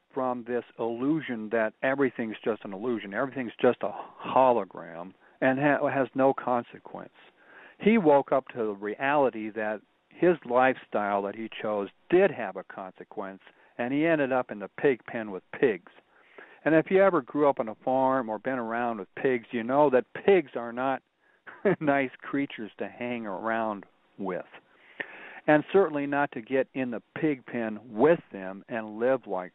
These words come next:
them, <laughs> okay, is not really what we have been called as our destinies, to live with pigs in the pig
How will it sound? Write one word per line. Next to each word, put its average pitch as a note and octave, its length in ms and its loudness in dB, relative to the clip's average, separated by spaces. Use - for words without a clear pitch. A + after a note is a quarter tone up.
them, D#2+ 180 -18
<laughs> - 260 -18
okay, G#2+ 420 -10
is A2 200 0
not C#3+ 360 2
really B2 400 2
what B2 260 2
we B2 520 -4
have G#2+ 180 -6
been G#2 200 -8
called G#2+ 600 0
as A2 200 0
our A2 200 -2
destinies, G#2 680 -4
to A2+ 80 2
live A2 340 2
with A2+ 180 4
pigs B2 340 4
in G#2+ 120 -12
the G#2 80 -10
pig C#3+ 260 -6